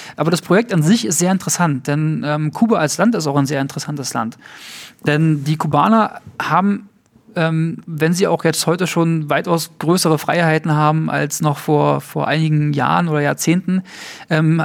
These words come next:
sind sie doch noch sehr beschränkt, was die Importe betrifft. Ja, also wenn wir im, im, äh, Waren importieren wollen, dazu run-, da, da zählen auch Lebensmittel darunter, dann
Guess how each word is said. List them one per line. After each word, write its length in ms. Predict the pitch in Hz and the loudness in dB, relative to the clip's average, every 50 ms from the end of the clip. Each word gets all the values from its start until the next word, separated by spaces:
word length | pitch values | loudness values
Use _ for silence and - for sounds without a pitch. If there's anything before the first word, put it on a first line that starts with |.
| 160 - | -2 -4
sind 260 | - - 180 196 196 | -2 2 2 2 2
sie 120 | - 185 | 2 2
doch 260 | 147 - 165 175 - - | 2 2 2 2 2 2
noch 240 | 202 190 180 - | 2 2 0 0
sehr 220 | - - 156 165 180 | -2 0 2 2 2
beschränkt, 720 | 175 170 - - - 156 170 185 185 185 180 185 - - | 2 0 -2 0 0 0 2 2 2 2 0 -2 -4 -2
was 180 | 160 156 151 - | 0 0 0 0
die 120 | - 156 | 0 0
Importe 420 | 147 147 147 - 151 185 202 220 208 | 0 0 0 0 0 0 0 0 -2
betrifft. 440 | 208 190 - - 226 226 - - | -4 -6 -4 -4 -2 -4 -2 -2
Ja, 140 | 139 160 175 | -2 0 0
also 220 | 175 156 151 156 151 | 0 0 0 -2 0
wenn 400 | 151 151 151 151 151 139 139 139 | 0 2 2 2 2 0 -2 -2
wir 420 | 143 147 147 151 147 147 147 143 | 0 2 2 4 4 4 2 0
im, 760 | 139 - - 127 127 113 120 123 131 123 - - 135 151 147 143 - - - | 0 -4 -6 -8 -8 -10 -10 -10 -10 -12 -10 -6 -6 -6 -6 -6 -12 -16 -10
im, 380 | - 147 147 147 147 139 - - | -6 -4 -2 -2 -2 -4 -4 -6
äh, 240 | 151 135 131 127 131 | -6 -4 -4 -2 0
Waren 280 | 135 143 175 175 185 | 2 2 2 0 0
importieren 720 | 175 165 151 - 151 139 - - 180 185 196 196 196 - - | -2 -2 -2 -2 -2 -2 0 0 2 2 4 2 2 0 -4
wollen, 500 | 160 147 143 147 151 175 196 202 190 170 | -4 0 2 2 2 4 2 2 2 0
dazu 280 | 151 151 147 - - 156 | 0 -2 -2 -2 0 0
run-, 260 | 147 156 160 160 156 | 2 2 0 -2 -2
da, 280 | 151 147 139 160 127 143 | -2 -2 -2 -2 -4 -4
da 140 | 147 143 127 | -6 -4 -2
zählen 220 | - - 190 196 | 0 0 2 2
auch 120 | 175 143 | 2 2
Lebensmittel 480 | 139 160 202 226 220 - - 156 147 147 | 2 2 2 2 2 2 -2 -4 -2 -2
darunter, 440 | 143 131 127 127 131 - 175 202 202 - - - - - - - - - - - - - - | -4 -2 -2 -4 -2 -2 -2 -4 -4 -6 -14 -20 -20 -20 -20 -20 -20 -20 -20 -20 -20 -4 0
dann 260 | 156 151 170 175 | 0 2 2 0